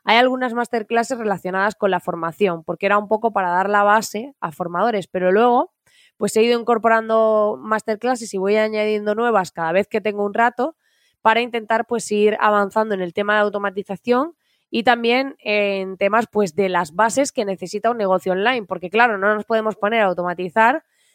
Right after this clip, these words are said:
si no sabemos si tenemos el negocio con una base sólida.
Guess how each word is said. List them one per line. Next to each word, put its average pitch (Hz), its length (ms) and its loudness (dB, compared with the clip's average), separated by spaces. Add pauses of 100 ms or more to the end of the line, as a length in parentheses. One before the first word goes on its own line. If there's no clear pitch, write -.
si 220 200 -4
no 208 140 2
sabemos 214 720 2
si 185 640 -2
tenemos 196 260 -6
el 208 100 -4
negocio 196 440 0
con 196 160 -2
una 196 180 2
base 185 280 0
sólida. 175 540 0